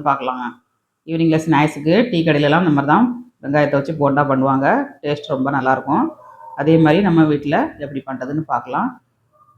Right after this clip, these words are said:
அடுப்புல எண்ணெய் சூடாகிறதுக்குள்ள நம்ம இந்த போண்டாக்கு மசாலா ரெடி பண்ணிடலாங்க. ரொம்ப ஈஸியும் கூடங்க. இந்த போண்டா எப்படி பண்றதுன்னு பார்க்கலாம். அதுக்கு தேங்காய் சட்னி ரொம்ப நல்லாயிருக்கும். ட்ரை பண்ணி பாருங்க. வீடியோ முழுதும் ஸ்கிப் பண்ணாம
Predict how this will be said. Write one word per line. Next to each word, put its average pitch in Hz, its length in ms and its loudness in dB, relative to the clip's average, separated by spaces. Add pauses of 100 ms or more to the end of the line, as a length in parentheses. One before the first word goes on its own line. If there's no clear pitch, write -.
(180)
அடுப்புல 175 240 0 (100)
எண்ணெய் 180 240 2
சூடாகிறதுக்குள்ள 175 600 2 (420)
நம்ம 156 160 -2
இந்த 156 160 -2
போண்டாக்கு 156 380 0
மசாலா 147 300 -2
ரெடி 139 200 -2
பண்ணிடலாங்க. 135 440 -4 (400)
ரொம்ப 165 140 0 (180)
ஈஸியும் 170 340 2
கூடங்க. 139 260 2 (600)
இந்த 156 100 -16 (100)
போண்டா 156 260 0
எப்படி 143 220 -4
பண்றதுன்னு 143 420 -2
பார்க்கலாம். 143 300 -2
அதுக்கு 165 240 -2
தேங்காய் 143 240 -2
சட்னி 151 280 -6
ரொம்ப 131 200 -8
நல்லாயிருக்கும். 139 500 -2 (640)
ட்ரை 156 200 -4
பண்ணி 147 140 -2 (140)
பாருங்க. 143 300 0 (760)
வீடியோ 160 240 0
முழுதும் 147 240 0
ஸ்கிப் 156 240 -4
பண்ணாம 151 260 2